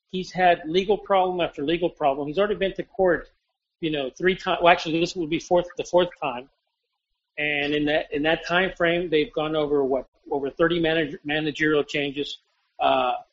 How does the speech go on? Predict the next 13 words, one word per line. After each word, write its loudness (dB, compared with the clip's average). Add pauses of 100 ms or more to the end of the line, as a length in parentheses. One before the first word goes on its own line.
(580)
five 6 (140)
president, -2
uh, -6
presidential -6
changes, -8 (680)
you -4
know, 0
you -2
know, 0
ge-, -2
general 0
manager -2
changes. -6